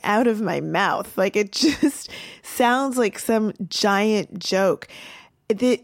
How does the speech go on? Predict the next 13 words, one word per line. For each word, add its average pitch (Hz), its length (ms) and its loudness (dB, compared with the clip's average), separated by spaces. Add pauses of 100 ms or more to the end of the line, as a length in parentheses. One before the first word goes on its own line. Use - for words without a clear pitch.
(140)
the 233 100 2
program 180 920 0 (200)
is, 190 560 4 (260)
i-, 120 140 -8 (160)
is - 640 -2
meant 226 360 0
to 285 120 2
invest 208 680 0 (360)
two 208 240 -2
hundred 233 340 0
twenty-one 214 640 0
million 220 440 0
dollars, 208 760 -2